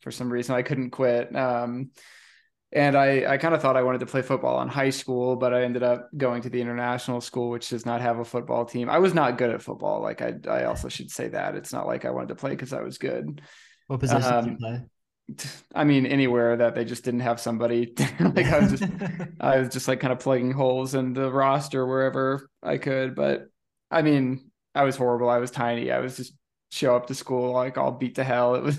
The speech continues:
Speaker 1: <laughs> it was just, I don't know why I did it. But, um, when I decided to continue at the international school for high school, um, they didn't have a football team. I was looking for something else to do. My dad had been a really good runner.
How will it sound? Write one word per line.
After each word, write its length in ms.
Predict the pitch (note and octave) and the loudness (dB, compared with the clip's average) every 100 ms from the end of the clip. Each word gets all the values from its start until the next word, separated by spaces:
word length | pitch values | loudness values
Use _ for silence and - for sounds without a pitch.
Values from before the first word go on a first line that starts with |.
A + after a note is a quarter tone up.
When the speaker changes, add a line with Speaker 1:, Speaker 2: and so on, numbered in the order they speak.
| - _ | -4 _
Speaker 1:
<laughs> 140 | - | -4
it 200 | G#3+ D#3 | -2 -2
was 120 | D#3+ | -4
just, 400 | D3 D3+ - - _ - C3+ - F3+ F3+ | -6 -6 -8 -16 _ -6 -6 -4 -6 0
I 120 | D3+ | 2
don't 140 | D#3 | 4
know 100 | D3 | 4
why 180 | C#3 C3 | 4 4
I 60 | A#2 | 0
did 180 | A2 | -4
it. 180 | G#2+ - _ _ _ _ _ | -6 -12 _ _ _ _ _
But, 320 | C#3 C#3 C3 B2 | 2 6 8 6
um, 560 | A#2+ A#2+ A2+ A#2 C3 _ _ - | 4 4 0 -4 -6 _ _ 0
when 160 | D3 | 2
I 60 | C3+ | 2
decided 440 | C3 C#3+ C3 B2 | 2 2 2 2
to 260 | C3 B2 A#2+ | 0 0 0
continue 540 | B2+ C#3 C#3+ C3 B2+ | -2 -2 0 2 4
at 120 | A#2+ | 4
the 80 | A#2+ | 2
international 580 | A#2+ A#2+ A#2+ A#2+ - B2 | -2 0 0 0 -2 -6
school 580 | - C3 A#2+ A#2+ B2 C#3 _ | -4 -2 0 -2 -4 -10 _
for 100 | C3 | -6
high 180 | B2 A#2+ | -2 -2
school, 640 | A#2 - A#2+ A#2+ A#2 B2+ - - - _ _ _ - | -2 -4 0 0 0 -6 -14 -20 -20 _ _ _ -2
um, 600 | B2 A#2 A2+ A2+ A2+ A2+ | 0 2 0 -2 -4 -2
they 80 | C3 | 2
didn't 140 | C3+ | 2
have 120 | C3+ | 2
a 40 | B2+ | -2
football 400 | C3+ C3 B2 B2 | -2 0 2 2
team. 280 | C3 B2 A#2+ | 0 -2 0
I 80 | |
was 120 | A#2+ B2 | -2 -4
looking 160 | B2 | -6
for 100 | A#2 | -8
something 300 | A#2 A#2+ A#2+ | -4 -4 -4
else 220 | A#2 A#2 | -6 -6
to 60 | C#3 | -10
do. 540 | B2 C3 B2 B2 B2 A#2+ | -2 0 2 0 -2 -2
My 200 | B2 A#2+ | -2 -2
dad 380 | B2+ A#2+ A#2+ | 2 2 2
had 140 | C3 B2 | 0 -2
been 120 | B2 | 0
a 60 | A#2+ | 0
really 220 | A#2+ B2 | 0 0
good 180 | B2 A2+ | -2 -2
runner. 580 | A#2+ A#2+ A#2 A#2+ C3 | 0 0 -2 -4 -8